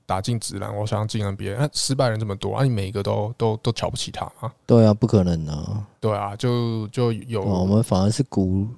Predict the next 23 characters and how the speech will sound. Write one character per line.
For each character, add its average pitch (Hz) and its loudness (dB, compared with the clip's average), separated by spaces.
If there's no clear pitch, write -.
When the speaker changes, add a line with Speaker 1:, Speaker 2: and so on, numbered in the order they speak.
Speaker 2:
反 110 4
正 151 2
在 156 0
社 151 6
会 147 10
氛 135 2
围， 101 4
不 107 0
管 117 6
说， 113 0
不 - -10
要 95 -2
说 95 -4
普 95 -6
世 113 0
价 98 0
值， 85 -8
也 82 -4
是 110 -4
鼓 85 -8
励 104 -2
大 95 0
家 80 -2